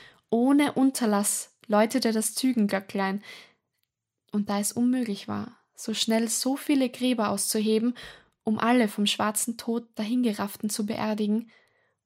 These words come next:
wurden die Toten in große Gruben geworfen und Kalk darüber geschaufelt. Das Schreckliche aber war, dass die Pest alle menschlichen Gefühle zu ersticken schien,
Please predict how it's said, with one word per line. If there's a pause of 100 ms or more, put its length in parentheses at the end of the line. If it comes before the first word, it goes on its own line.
(100)
wurden
die
Toten (240)
in
große
Gruben
geworfen (520)
und
Kalk
darüber
geschaufelt. (1300)
Das
Schreckliche
aber
war, (640)
dass
die
Pest (500)
alle
menschlichen
Gefühle
zu
ersticken
schien,